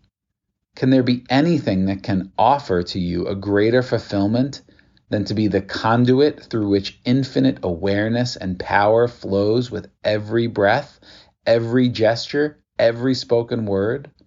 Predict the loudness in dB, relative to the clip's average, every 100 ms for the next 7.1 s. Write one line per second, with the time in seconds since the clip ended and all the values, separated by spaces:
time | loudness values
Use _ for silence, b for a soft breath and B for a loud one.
0 | _ _ _ 0 2 4 4 4 2 -2
1 | 2 2 2 -2 -14 -12 -4 -2 0 2
2 | 4 4 0 -8 -12 -6 0 2 4 2
3 | 0 0 0 -2 -6 -14 _ _ _ _
4 | _ _ _ _ 0 0 0 -4 -4 -4
5 | -2 0 2 2 2 2 2 0 -2 -4
6 | -4 -2 -2 -4 -4 -4 -4 -6 -10 -10
7 | -12